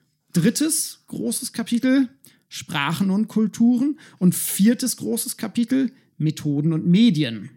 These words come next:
Ich schau mal in alle Kapitel ein wenig rein und erzähle euch, was dort so grob beschrieben wird, ohne jetzt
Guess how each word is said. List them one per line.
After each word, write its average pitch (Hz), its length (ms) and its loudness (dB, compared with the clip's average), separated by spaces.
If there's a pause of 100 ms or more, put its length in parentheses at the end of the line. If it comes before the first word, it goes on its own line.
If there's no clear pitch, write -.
(720)
Ich 208 160 -4
schau 233 160 -2
mal 247 180 0
in 202 80 -4
alle 233 220 -2
Kapitel 233 340 -6
ein 175 160 -2
wenig 180 240 -4
rein 233 260 -4
und 202 260 -4
erzähle 190 420 -4
euch, 180 500 -4
was - 580 -2
dort 170 540 -4
so 151 240 -6
grob 160 480 -4
beschrieben 180 380 2
wird, 170 160 0
ohne 214 220 4
jetzt 185 360 0